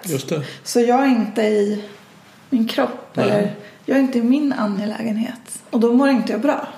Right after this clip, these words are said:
Speaker 1: Okej, okej. Ja, men då förstår jag bättre ordet angelägenhet. Alltså att, att...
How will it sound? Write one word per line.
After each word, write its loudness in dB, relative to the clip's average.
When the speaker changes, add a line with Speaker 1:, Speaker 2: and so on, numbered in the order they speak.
Speaker 1:
Okej, 0
okej. 0
Ja, 2
men 4
då 2
förstår 0
jag 0
bättre -2
ordet -2
angelägenhet. 0
Alltså 0
att, -2
att... -6